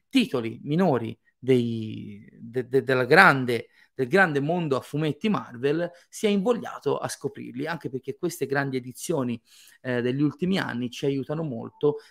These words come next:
Per esempio anche la tomba di Dracula, che non necessariamente sarà la versione di Dracula che vedremo sul grande schermo, io sono sicuro che verrà fuori Dracula nel Marvel Cinematic Universe, visto anche il ruolo che sta avendo negli ultimi anni in fumetti non solo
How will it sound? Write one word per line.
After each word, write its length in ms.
Per 100
esempio 300
anche 160
la 100
tomba 280
di 120
Dracula, 420
che 120
non 180
necessariamente 680
sarà 360
la 100
versione 320
di 60
Dracula 380
che 100
vedremo 320
sul 140
grande 220
schermo, 220
io 60
sono 140
sicuro 440
che 120
verrà 220
fuori 280
Dracula 400
nel 160
Marvel 320
Cinematic 580
Universe, 600
visto 240
anche 180
il 60
ruolo 220
che 120
sta 160
avendo 280
negli 100
ultimi 320
anni 340
in 120
fumetti 480
non 220
solo 440